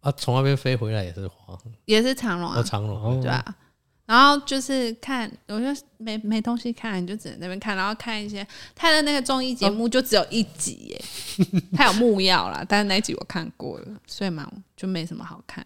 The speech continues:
Speaker 2: 还有小姐不吸地。
Speaker 1: <laughs> 啊，也都只有一集。
Speaker 2: 都只有一集啊，所以你根本也不能看啊。
Speaker 1: 哦，是。
Speaker 2: 你就只能看他片单上的片，然后
Speaker 1: 啊，没有即时转播的。
Speaker 2: 我跟你说，回来也是同样的片单哦。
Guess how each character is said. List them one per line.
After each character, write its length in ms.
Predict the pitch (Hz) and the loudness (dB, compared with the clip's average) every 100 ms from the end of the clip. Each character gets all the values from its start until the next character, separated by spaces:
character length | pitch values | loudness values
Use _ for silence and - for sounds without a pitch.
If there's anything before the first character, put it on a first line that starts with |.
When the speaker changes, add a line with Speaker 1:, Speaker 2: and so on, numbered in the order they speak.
| - | -16
Speaker 2:
还 140 | - 185 | -6 -4
有 280 | 170 - | -4 -6
小 180 | - 165 | -6 -6
姐 180 | 175 165 | -4 -6
不 180 | - 175 | -6 -6
吸 320 | - - 156 - | -6 -6 -8 -10
地。 260 | 160 147 - - - - 156 | -10 -10 -12 -14 -12 -2 -2
Speaker 1:
<laughs> 500 | - _ _ _ - | -2 _ _ _ 0
啊， 80 | 175 | 8
也 100 | 180 | 8
都 100 | 143 | 8
只 140 | 170 147 | 6 6
有 60 | |
一 80 | 165 | 6
集。 280 | - 101 95 | 2 -6 6
Speaker 2:
都 60 | 523 | 6
只 100 | 539 508 | 8 8
有 160 | 370 427 | 6 4
一 120 | 466 | 0
集 220 | 302 294 | 0 4
啊， 240 | 302 330 392 | 6 4 6
所 120 | 453 | 6
以 60 | - | 6
你 60 | |
根 100 | 349 | 4
本 80 | 330 | 4
也 80 | 226 | 4
不 80 | 285 | 4
能 200 | 277 277 | 2 0
看 320 | - 339 247 | -2 0 2
啊。 260 | 226 226 247 | 0 -2 -4
Speaker 1:
哦， 80 | |
是。 0 | - _ _ _ _ _ _ _ - | -10 _ _ _ _ _ _ _ -4
Speaker 2:
你 100 | 220 | 2
就 100 | 294 | 4
只 120 | - | 4
能 260 | 185 160 190 | 0 0 -4
看 200 | 269 262 | -4 -2
他 120 | 247 | 0
片 240 | 240 240 208 | -2 -4 -4
单 180 | 190 | -6
上 220 | 196 190 156 | -6 -8 -8
的 160 | 127 | -10
片， 300 | - - 160 | -12 -10 -8
然 100 | 147 | -8
后 300 | 165 190 190 | -6 -4 -2
Speaker 1:
啊， 60 | 180 | 2
没 160 | 160 165 | 2 2
有 80 | |
即 240 | 135 - 135 | 2 0 -2
时 160 | 127 | -2
转 180 | 123 110 | 2 4
播 80 | 262 | 4
的。 80 | 262 | 4
Speaker 2:
我 40 | |
跟 80 | 233 | 4
你 40 | |
说， 200 | 214 202 | 4 0
回 220 | 208 196 190 | -2 -2 0
来 260 | 185 175 | 0 -2
也 180 | 170 156 | -4 -6
是 180 | 165 196 | -4 -4
同 220 | - 170 | -4 -4
样 120 | 175 | -4
的 60 | 170 | -4
片 260 | - 175 190 | -6 -6 -2
单 100 | 156 | -2
哦。 180 | - | 6